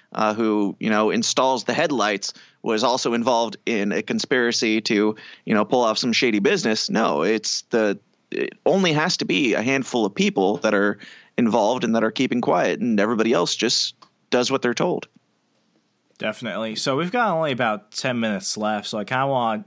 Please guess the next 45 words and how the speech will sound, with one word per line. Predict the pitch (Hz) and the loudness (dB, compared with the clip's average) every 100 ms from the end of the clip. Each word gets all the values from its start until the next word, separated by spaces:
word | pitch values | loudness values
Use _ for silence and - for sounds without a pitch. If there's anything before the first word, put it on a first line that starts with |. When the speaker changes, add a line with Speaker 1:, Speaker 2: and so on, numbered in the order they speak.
| - | -8
Speaker 2:
jump | - 110 120 | -4 -4 -4
into | 107 | -2
a | 107 | -2
bit | 107 113 | -2 -4
more | 110 107 | -4 -2
of | 98 | -2
the | 92 | -6
theories. | - 107 107 101 98 92 - - | -6 -4 -2 -2 -2 -2 -4 -4
So | - | -2
what | 123 139 202 | 0 0 0
are | 190 | 0
some | 135 156 | 0 0
of | 139 | 0
the | 120 | 2
main | 113 113 | 2 0
Speaker 1:
Sure. | 110 | 0
Speaker 2:
theories | 123 113 104 101 | 0 0 0 0
that | 107 | -2
you're | 104 | -2
kinda | 98 110 | -2 -2
tracking | 98 117 104 104 101 | -2 0 0 0 -2
down | 98 98 101 | 0 0 0
in | 95 | 0
the | 87 | -4
film? | - 101 90 82 - _ _ _ _ _ _ _ _ _ _ _ _ - | -2 -2 -2 -6 -12 _ _ _ _ _ _ _ _ _ _ _ _ 0
Speaker 1:
Um, | 175 208 208 185 - - - - - - 147 | 2 2 2 0 -2 -10 -14 -16 -18 -18 -4
by | 151 147 | 0 0
theories, | - - 202 240 185 135 127 127 - - | -2 -4 0 2 2 2 2 2 0 -2
uh, | 147 135 | 0 0
I | - | 2
mean, | 151 156 143 123 113 _ - - - _ _ - | 2 2 2 0 -2 _ -20 -20 -20 _ _ -2
honestly, | 180 226 - 151 139 | 0 2 2 2 2
the, | 123 120 147 139 | 0 2 2 2
the | 104 | -2
Kubrick | - 220 196 139 | -2 0 2 2
one | 131 123 | 2 0
is | 120 117 - - _ _ | 0 -2 -2 -4 _ _
kind | - 160 185 | -4 0 2
of | |
the | 123 | 2
most | 127 123 - | 2 0 0
compelling | 117 127 101 85 90 | 0 2 2 0 0
as | 110 107 | 0 0
far | 120 113 | 2 2
as, | 110 104 98 - | 2 2 0 -2